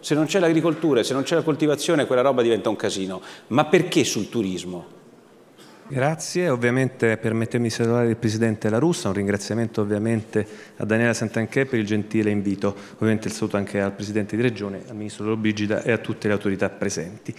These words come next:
Speaker 2: Allora, perché noi facciamo parte del turismo? Perché facciamo squadra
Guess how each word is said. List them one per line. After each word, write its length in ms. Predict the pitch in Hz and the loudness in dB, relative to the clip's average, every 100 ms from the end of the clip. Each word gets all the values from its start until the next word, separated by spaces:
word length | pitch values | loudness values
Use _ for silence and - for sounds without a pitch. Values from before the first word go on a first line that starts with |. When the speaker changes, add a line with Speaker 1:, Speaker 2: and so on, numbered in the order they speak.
| - - - - _ - | -16 -20 -20 -20 _ 0
Speaker 2:
Allora, 640 | 160 127 120 113 - - - - - _ - - - _ _ - | 4 6 4 2 -10 -20 -20 -20 -20 _ -20 -20 -20 _ _ 2
perché 360 | 180 180 226 | 2 2 2
noi 640 | 190 175 180 190 196 - - | 4 4 4 4 2 -2 -6
facciamo 420 | - 147 - 160 | -4 -2 2 2
parte 380 | 156 107 104 - | 4 4 4 0
del 160 | 120 117 | 0 0
turismo? 400 | 127 104 113 110 | 0 -2 -2 -4
Perché 200 | 113 - | -2 -2
facciamo 320 | 151 147 190 147 | -2 0 0 -2
squadra 460 | - 143 95 98 | 0 0 0 -4